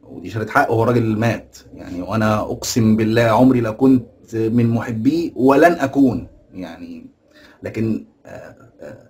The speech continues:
لم أرى مبارك صادقا ت-، مع الله ومع الناس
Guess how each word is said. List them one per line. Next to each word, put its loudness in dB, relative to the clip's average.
لم 2
أرى 6
مبارك 2
صادقا 0
ت-، -10
مع -2
الله 4
ومع 4
الناس -2